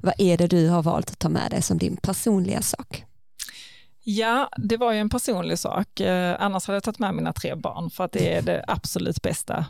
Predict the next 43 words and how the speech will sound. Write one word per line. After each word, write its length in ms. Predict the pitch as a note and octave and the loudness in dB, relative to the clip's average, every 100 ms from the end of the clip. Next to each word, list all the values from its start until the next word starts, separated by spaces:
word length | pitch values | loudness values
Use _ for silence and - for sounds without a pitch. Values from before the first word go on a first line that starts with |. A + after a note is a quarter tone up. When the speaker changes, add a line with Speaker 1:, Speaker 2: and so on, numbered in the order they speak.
| - - - | -8 -20 -4
Speaker 2:
jag 140 | G3 | 0
har. 320 | E3 G3+ A#3+ - - - | 2 4 2 0 -10 -4
Men, 500 | G#3 G#3 G#3 G3+ G3 | 0 2 2 2 2
eh, 180 | G3 F#3+ | 2 0
då 300 | G3 A#3 G#3+ | 0 2 2
fick 240 | - G3+ | 0 -2
det 80 | G#3 | -2
bli 460 | G#3 G#3 F3 D#3 - - - - | 0 0 0 0 -4 -8 -12 -10
priset 720 | - G3 D#3+ - - - - - - - - - - | -6 -6 -6 -6 -6 -8 -10 -12 -14 -20 -20 -20 -16
som 220 | - - | -4 -2
vi 80 | - | -2
fick, 320 | D#3+ - - - | -2 -6 -6 -6
Årets 520 | F3+ A#2+ - - - | -4 -2 -6 -8 -8
peppare. 640 | - C4 - - A3+ D#4 F4+ - - - - - - - | -6 -6 -10 -4 -4 -2 -6 -8 -20 -20 -20 -20 -6 0
Speaker 1:
Kan 80 | F#3+ | 2
du 60 | |
inte 100 | F3+ F3+ | 4 4
Speaker 2:
Eh. 20 | |
Speaker 1:
berätta 380 | F#3 B3 - - | 4 2 2 2
lite, 360 | F#3+ G3+ - F3+ | 2 2 2 0
för 460 | - F3 E3 E3 - | 4 2 4 0 -2
alla 220 | - F#3 F3+ | 0 2 2
kanske 260 | G3 F#3 | 2 2
inte 140 | G3 F3 | 2 2
har 60 | |
koll 280 | - F#3+ C#3 | 4 2 2
på 120 | F#3 | 0
vad 120 | F#3+ | 2
är 200 | G#3+ F#3 | 4 4
det 60 | F3+ | 4
här 140 | F#3 | 4
för 120 | D#3+ F3 | 2 0
pris 500 | - F3+ C3+ D#3 - | 0 0 2 0 2
och 120 | D#3 | 4
vem 160 | E3 | 4
är 100 | E3+ | 4
det 80 | D#3 | 2
som 180 | D#3 D#3+ | 2 2
delar 300 | D#3+ D3 - | 2 2 2
ut 160 | D3+ - | 2 2
det 100 | D3+ | -2
och 80 | D#3+ | 0
varför? 400 | - - - | -2 -4 -12